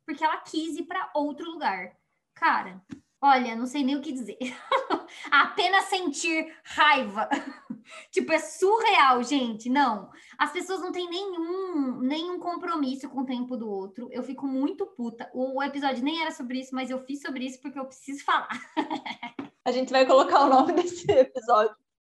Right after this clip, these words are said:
Speaker 2: Procrastinação, perfeccionismo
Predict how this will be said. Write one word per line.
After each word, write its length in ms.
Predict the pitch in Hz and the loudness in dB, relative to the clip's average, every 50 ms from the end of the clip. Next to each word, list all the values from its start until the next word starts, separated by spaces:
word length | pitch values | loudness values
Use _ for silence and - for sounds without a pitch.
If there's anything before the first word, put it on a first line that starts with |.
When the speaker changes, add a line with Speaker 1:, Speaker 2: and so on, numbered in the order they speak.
| _ _ _ _ | _ _ _ _
Speaker 2:
Procrastinação, 880 | _ 269 285 - - 370 - - - 294 269 359 302 - 262 254 262 269 | _ 6 6 6 4 0 -2 -2 -2 0 0 0 2 2 2 2 2 2
perfeccionismo 1080 | 330 294 349 349 359 294 294 - - 277 269 262 247 240 247 262 254 - 285 254 - | 0 -2 -2 -2 -4 -6 -6 -2 0 0 0 0 0 -2 -4 -4 -4 -6 -6 -6 -6